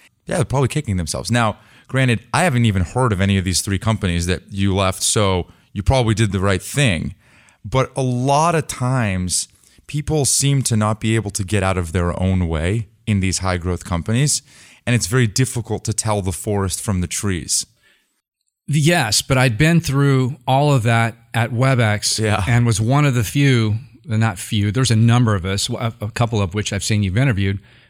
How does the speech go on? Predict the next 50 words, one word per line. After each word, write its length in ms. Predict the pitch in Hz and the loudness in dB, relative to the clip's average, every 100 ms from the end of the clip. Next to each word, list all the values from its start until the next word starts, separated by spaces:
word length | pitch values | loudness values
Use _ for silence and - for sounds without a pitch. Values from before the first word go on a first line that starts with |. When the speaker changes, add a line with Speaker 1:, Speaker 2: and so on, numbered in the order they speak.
| - | -4
Speaker 2:
Ryan 220 | 104 95 | -2 0
Jesus 340 | 92 110 110 | 0 -2 -2
is 100 | 101 | -4
one 160 | 101 123 | -2 0
of 80 | 107 | 0
them. 160 | 98 95 | -2 -2
Ryan 180 | 95 | -2
and 80 | 95 | -2
I 40 | 95 | -4
are 40 | |
still 220 | - 120 | -2 -2
good 160 | 110 98 | -2 -4
friends 280 | 92 90 92 | -4 -4 -6
from 120 | 92 | -6
those 160 | 92 | -6
days. 280 | - 92 92 - - - _ _ _ _ | -6 -10 -10 -16 -20 -20 _ _ _ _
But, 260 | 131 120 117 _ - | 0 2 0 _ -2
you 80 | 135 | 0
know, 60 | |
look, 160 | 123 - | 2 2
when 100 | 139 | 2
I 100 | 165 | 2
was 120 | 254 | 0
at 60 | 131 | 0
Webex, 560 | 123 120 104 98 - - _ _ _ _ _ _ _ _ | 0 0 0 -2 -6 -10 _ _ _ _ _ _ _ _
we 200 | 120 131 | -2 2
went 160 | 175 139 | 2 0
public 400 | 117 107 107 - 110 | -2 -2 -4 -8 -4
right 220 | 139 160 | -2 -2
before 240 | 143 127 | -4 -2
the 100 | 113 | -2
dot-com 480 | 98 98 104 104 98 | 0 -2 -2 -2 -2
bust, 380 | 98 98 - - | -2 -4 -6 -4
and 120 | 120 | 0
then 100 | 123 | 2
Microsoft 560 | 123 156 175 - 131 120 | 4 2 0 0 0 0
bought 160 | 120 110 | 0 0
our 160 | 107 | 0
number 220 | 104 110 | 0 0
one 140 | 107 101 | 0 -2
competitor. 520 | 107 95 120 98 104 | -2 -2 -2 -2 0
Our 120 | 170 | 0
st-, 260 | 202 - - | 0 -2 -4
our 100 | 165 | -2
stock 420 | - 117 123 - | -2 -2 -2 -2
went 240 | 113 110 | 0 0
from 440 | - 104 98 92 90 _ _ - | -2 -2 0 0 -2 _ _ -4
twenty-eight 420 | - 147 131 117 | 2 4 2 0
to 60 | 92 | -6
five. 560 | - - 87 78 - | -6 -4 -4 -6 -18